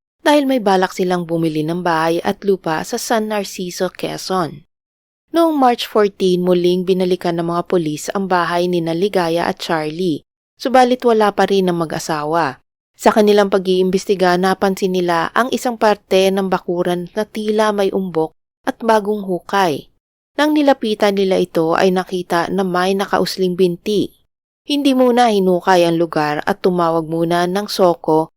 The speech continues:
para sa maingat na pagkuha ng mga bangkay. Ang mga labi ay positibong kinilala ng mga kamag-anak na ito nga ay sina Lori at Mai.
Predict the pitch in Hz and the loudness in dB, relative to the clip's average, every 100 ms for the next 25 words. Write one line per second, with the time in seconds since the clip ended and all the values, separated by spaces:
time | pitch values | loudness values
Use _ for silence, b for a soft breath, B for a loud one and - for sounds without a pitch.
0 | _ _ - 302 294 277 233 214 175 170 | _ _ 2 4 4 2 -2 0 0 0
1 | 170 - 196 196 180 175 160 160 160 180 | -2 -4 -2 -2 -2 -6 -2 -2 -2 -4
2 | 196 196 180 175 - 190 165 135 - _ | -4 -2 -2 -4 -2 -2 0 -4 -10 _
3 | _ _ _ - 262 277 269 262 254 214 | _ _ _ -2 2 2 4 4 4 2
4 | 233 233 226 - 220 220 - 202 190 208 | 2 4 4 2 -2 -2 -4 0 2 2
5 | 180 - 175 170 170 160 160 160 175 190 | 2 0 0 0 0 0 0 0 0 -2
6 | 185 185 190 190 - 175 165 160 202 247 | -2 -2 -2 -2 -2 -2 -4 -6 -6 -4
7 | 247 - 196 196 196 185 - 175 - 247 | -2 0 0 0 0 0 -2 -4 -6 -4
8 | 254 190 175 170 170 - 151 - 165 165 | -2 0 2 2 -2 -4 -8 -8 -6 -6
9 | 143 143 | -8 -12